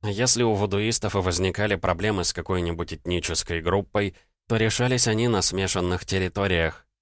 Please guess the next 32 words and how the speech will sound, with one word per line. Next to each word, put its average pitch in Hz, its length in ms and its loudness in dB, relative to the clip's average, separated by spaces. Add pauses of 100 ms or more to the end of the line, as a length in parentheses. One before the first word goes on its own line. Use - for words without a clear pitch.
С 107 180 -2
Б 113 240 2
А 131 40 2
в - 80 -6
Палменфертл 107 800 2
вудуисты 95 580 0
не 95 120 0
допускали, 90 680 0 (260)
поддерживали 113 640 0
порядок 107 480 2
своими 101 320 2
силами, 82 520 0 (280)
а - 60 -6
потому 104 360 2
чувствовали 95 640 0
себя 92 320 2
на 87 140 0
территории 95 580 -2
действительно 85 760 -4
как 82 200 -4
дома. 80 440 0 (1040)
«Ему 73 220 -6
некуда 110 380 2
бежать, 107 420 0
кроме 101 260 2
анклавов», 92 680 0 (160)
в 90 80 -4
очередной 90 460 0
раз 92 200 2
повторил 87 480 -2
папа 85 240 -2
Джеза. 85 480 -2